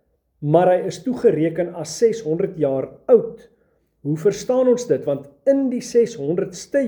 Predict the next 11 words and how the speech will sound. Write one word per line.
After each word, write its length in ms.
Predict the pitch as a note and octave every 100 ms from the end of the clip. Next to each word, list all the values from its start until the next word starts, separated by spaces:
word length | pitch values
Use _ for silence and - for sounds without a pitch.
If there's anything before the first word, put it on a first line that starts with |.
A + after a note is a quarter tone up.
| D#3
jaar 300 | C#3+ C#3 F#3+
sou 180 | - C#3
beteken 460 | C#3 E3+ D#3+ F3+
dit 220 | E3+ F3
dat 180 | D3 C#3
hy 120 | C#3 C#3
letterlik 760 | B2+ F#3 - A3+ D3 C3 -
vyfhonderdnegenennegentig 1400 | - A3 A3+ G#3 G3+ C#3+ D#3+ D#3 E3+ C#3+ C#3 D3+ D#3 -
jaar 260 | C3+ A#2+ A#2+
oud 200 | E3 C3
was. 480 | E3 G#3 - - _